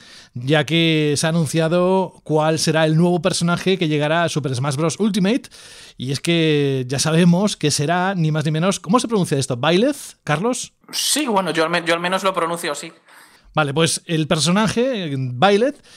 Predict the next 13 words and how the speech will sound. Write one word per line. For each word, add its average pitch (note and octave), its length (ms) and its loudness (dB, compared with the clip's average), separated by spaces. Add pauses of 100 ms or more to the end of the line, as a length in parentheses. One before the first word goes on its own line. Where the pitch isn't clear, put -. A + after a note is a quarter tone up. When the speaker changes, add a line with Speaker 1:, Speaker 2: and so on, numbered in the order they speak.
(140)
Speaker 1:
de, C3+ 760 0
que D3 120 -4
es C#3+ 160 -2
el C3+ 280 -2
afamado D3+ 360 0
mercenario D#3 480 0
y - 20 0
profesor D3+ 320 -2
de D3 80 -4
la C3 60 -2
serie D3 240 0
Fire D#3+ 160 0
Emblem, G3+ 360 2